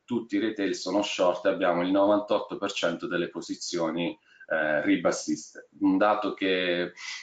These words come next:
è il più alto che ho registrato sugli indici da, da quando comunque seguo l'analisi retail, quindi un po' tutti, Tony,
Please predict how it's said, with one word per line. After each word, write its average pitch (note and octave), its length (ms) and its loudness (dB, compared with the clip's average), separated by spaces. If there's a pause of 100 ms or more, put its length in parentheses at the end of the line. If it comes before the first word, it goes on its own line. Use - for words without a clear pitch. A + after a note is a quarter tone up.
(100)
è - 100 2
il G2+ 140 -2
più B2 160 4
alto A2+ 320 4
che G2 120 -2
ho F#2+ 120 4
registrato F#2+ 580 0
sugli F#2 280 -4
indici G2 1000 0
da, E2 560 -2
da F2 100 0
quando F2 380 0
comunque F#2 320 -2
seguo F#2 260 0
l'analisi F2+ 480 2
retail, G2 380 0
quindi F#2 180 0
un F2 140 -4
po' G#2+ 240 0
tutti, G2+ 340 0
Tony, F2+ 480 2